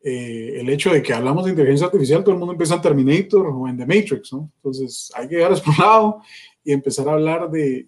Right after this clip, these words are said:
de, de, de, dejemos de antropomorfizar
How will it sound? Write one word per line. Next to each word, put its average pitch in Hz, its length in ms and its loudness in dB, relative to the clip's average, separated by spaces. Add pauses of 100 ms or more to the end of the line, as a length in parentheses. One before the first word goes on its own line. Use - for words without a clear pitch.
de, - 260 -18 (140)
de, - 180 -20 (200)
de, 131 220 -8 (160)
dejemos 170 360 -2
de 175 180 0
antropomorfizar 123 920 -2